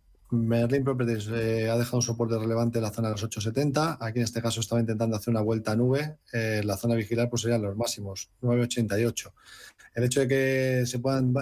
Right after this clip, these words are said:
eh, te-, de que podamos tener subidas de tipos menos agresivas de lo que inicialmente se esperaba, pues es cierto que beneficia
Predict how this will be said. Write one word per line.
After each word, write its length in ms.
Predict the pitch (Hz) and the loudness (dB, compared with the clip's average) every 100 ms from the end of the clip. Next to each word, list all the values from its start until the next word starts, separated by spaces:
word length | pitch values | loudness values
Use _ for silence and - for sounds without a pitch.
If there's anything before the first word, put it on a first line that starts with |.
| 135 | 0
eh, 320 | 127 123 117 120 - _ | 0 0 -2 -10 -20 _
te-, 120 | - - | -8 -6
de 100 | 143 | -2
que 60 | 123 | 0
podamos 200 | 123 131 | 2 0
tener 200 | 135 127 | 2 0
subidas 260 | 135 135 120 | 2 2 2
de 80 | |
tipos 480 | 120 127 123 113 - | 2 0 0 -2 -2
menos 800 | 127 113 123 123 120 107 - - _ _ - | -4 0 2 2 0 -2 -6 -10 _ _ -2
agresivas 640 | 113 113 - 143 123 104 | 0 0 0 2 2 0
de 60 | 104 | -4
lo 120 | 101 | -6
que 60 | |
inicialmente 460 | 101 104 117 113 104 | -6 -6 -4 -4 -4
se 60 | 107 | -6
esperaba, 440 | - 110 113 131 | -4 0 0 0
pues 220 | 104 - | -4 -10
es 100 | 104 | -8
cierto 240 | 110 104 110 | -8 -4 -2
que 100 | 107 | 0
beneficia 840 | 101 95 107 101 107 104 98 92 | -2 -6 -6 -2 0 2 0 -4